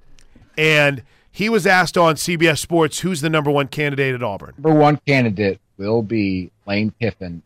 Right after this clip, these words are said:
Speaker 2: at Ole Miss. He will be the number one guy, and I can tell you this because John Cohen, coming from Mississippi State, very familiar with what Lane Kiffin's obviously done at Ole Miss.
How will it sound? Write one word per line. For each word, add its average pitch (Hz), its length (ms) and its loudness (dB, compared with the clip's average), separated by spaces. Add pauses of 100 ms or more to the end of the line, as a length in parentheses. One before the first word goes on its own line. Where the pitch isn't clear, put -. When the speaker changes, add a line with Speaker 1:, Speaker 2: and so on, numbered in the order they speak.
Speaker 2:
at 90 100 -6
Ole 92 200 0
Miss. 85 480 -12 (180)
He 107 80 -10
will 120 140 2
be 117 140 0
the 113 120 0
number 107 260 -2
one 104 280 -4
guy, 87 260 -2
and 85 100 -6
I 87 60 -8
can - 140 -20 (100)
tell 117 100 0
you 113 80 0
this 104 200 -4
because 95 300 -14
John 139 440 2
Cohen, 120 340 0 (560)
coming 147 180 2
from 165 140 -2
Mississippi 156 540 0
State, 143 540 4 (360)
very 135 240 4
familiar 156 440 2
with 123 140 0
what 123 140 0
Lane 117 200 -2
Kiffin's 123 340 -2
obviously 117 340 2
done 123 260 2
at 113 120 -2
Ole 107 180 2
Miss. 117 480 2